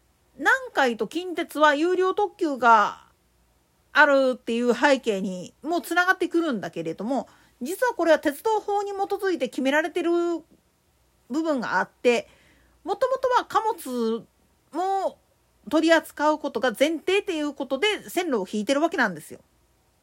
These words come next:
で、ゆくゆくは国が買い上げる、もしくは民間でそのままやり続けるんだけれども、総合乗り入れもやりますよっていうふうな形で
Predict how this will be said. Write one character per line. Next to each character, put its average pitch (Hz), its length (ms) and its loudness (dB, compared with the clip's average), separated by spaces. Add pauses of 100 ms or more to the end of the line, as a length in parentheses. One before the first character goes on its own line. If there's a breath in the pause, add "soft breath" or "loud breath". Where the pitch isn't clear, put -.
(640 soft breath)
で、 381 100 -2 (760 soft breath)
ゆ 381 140 0
く 415 80 0
ゆ 427 140 2
く - 100 -10
は 403 300 4
国 339 260 -4
が 339 220 6
買 311 200 4
い 302 40 6
上 302 80 6
げ 277 100 0
る、 214 160 0
も 277 160 -6
し - 80 -8
く - 120 -6
は 370 120 4
民 320 220 -6
間 339 160 2
で 330 80 -4
そ 339 100 -4
の 320 80 0
ま 330 140 -2
ま 311 80 0
や 285 120 2
り 285 120 -4
続 302 260 -8
け 302 120 -2
る 302 100 -2
ん 269 80 -4
だ 233 100 -2
け 247 60 -6
れ 247 80 0
ど 330 80 -2
も、 370 100 -2
総 330 220 2
合 320 100 0
乗 320 140 -2
り 302 100 0
入 254 120 0
れ 226 40 0
も 208 120 -2
や 220 100 0
り 240 80 -2
ま 262 100 0
す 240 140 -8
よ 247 140 4
っ 240 40 -4
て 226 80 -4
い 226 60 -2
う 233 100 -2
ふ 220 60 -6
う 233 60 -4
な 220 120 -2
形 240 480 -4
で 392 60 0